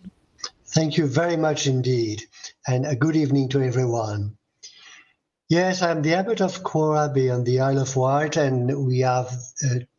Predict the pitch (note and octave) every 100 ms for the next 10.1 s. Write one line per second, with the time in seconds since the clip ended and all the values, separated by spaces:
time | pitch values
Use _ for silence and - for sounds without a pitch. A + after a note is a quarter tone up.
0 | - A#2+ A#2 B2 D3 D#3 - B2+ A#2+ -
1 | A#2 A2 - - - - - _ _ C3+
2 | E3+ C#3 A#2+ A2+ G#2 B2 - _ _ C#3
3 | C3+ B2+ B2 A#2+ - - _ _ _ -
4 | C#3+ D#3 A#2+ G#2+ A#2 F3+ A#3+ - - _
5 | - C3+ C#3+ C3 B2+ B2 A#2+ B2 B2 A2+
6 | C#3+ D3+ C#3 B2 B2 G#2 A2 A2+ A2+ D#3+
7 | F#3 - - - - - - - E3 F3
8 | E3+ - F3 F3 F#3+ A3+ F#3+ D3+ C#3 C3
9 | D3+ - C3 E3+ D3+ - C3+ - - B2+
10 | B2+